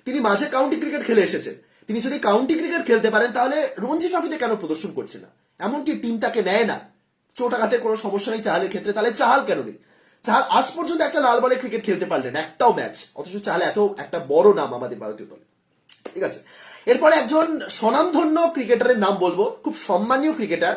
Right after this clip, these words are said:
তার প্রতি আমার খুবই শ্রদ্ধা রয়েছে, কিন্তু তার উদ্দেশ্যে এই প্রশ্নগুলো করতে হচ্ছে। শিখর ধাওয়ান, শিখর ধাওয়ান তিনি, আহ, লাস্ট ম্যাচটা খেলেছিলেন উনিশে মে আইপিএল এর ম্যাচ। এবার ধাওয়ানকে আমরা ভারতীয় দলে নেওয়া হোক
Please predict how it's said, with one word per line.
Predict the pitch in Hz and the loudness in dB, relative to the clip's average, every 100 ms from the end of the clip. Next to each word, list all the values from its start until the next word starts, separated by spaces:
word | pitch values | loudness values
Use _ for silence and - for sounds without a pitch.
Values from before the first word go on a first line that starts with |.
| - | -4
তার | 240 | -8
প্রতি | 175 180 | -4 -4
আমার | 185 190 | -4 -4
খুবই | 226 226 | -6 -8
শ্রদ্ধা | - 165 160 220 | -6 -6 -2 2
রয়েছে, | 147 170 226 - - - | 2 2 -2 -2 -16 -10
কিন্তু | 254 320 | -4 2
তার | 254 269 | 4 4
উদ্দেশ্যে | 262 311 294 | 0 0 0
এই | |
প্রশ্নগুলো | 277 196 247 208 226 | 0 -2 0 0 0
করতে | 139 - | -2 -4
হচ্ছে। | 117 104 - - _ _ _ | -8 -8 -14 -18 _ _ _
শিখর | - 311 320 330 269 | 2 2 4 4 2
ধাওয়ান, | - 113 - _ _ _ _ - | -2 -10 -14 _ _ _ _ -6
শিখর | 285 - 330 320 | -4 2 4 6
ধাওয়ান | 311 330 | 6 4
তিনি, | 320 311 285 254 | 2 -4 -4 -2
আহ, | 165 165 | 2 4
লাস্ট | 165 202 - | 6 4 2
ম্যাচটা | 240 226 | -2 -2
খেলেছিলেন | 262 247 - 262 233 | -2 0 -2 -4 -4
উনিশে | 196 247 - 220 | -2 0 2 2
মে | 175 233 - | 2 -2 -2
আইপিএল | - 202 202 220 202 | 0 0 4 4 4
এর | - | 0
ম্যাচ। | - - - _ _ _ - | -8 -18 -18 _ _ _ -2
এবার | 202 285 | 2 2
ধাওয়ানকে | - 190 233 269 302 | 2 4 4 4 2
আমরা | 320 | 2
ভারতীয় | - - 202 254 302 | 2 2 2 4 2
দলে | 233 233 262 | 4 4 4
নেওয়া | 214 196 240 | 2 2 2
হোক | 285 | 0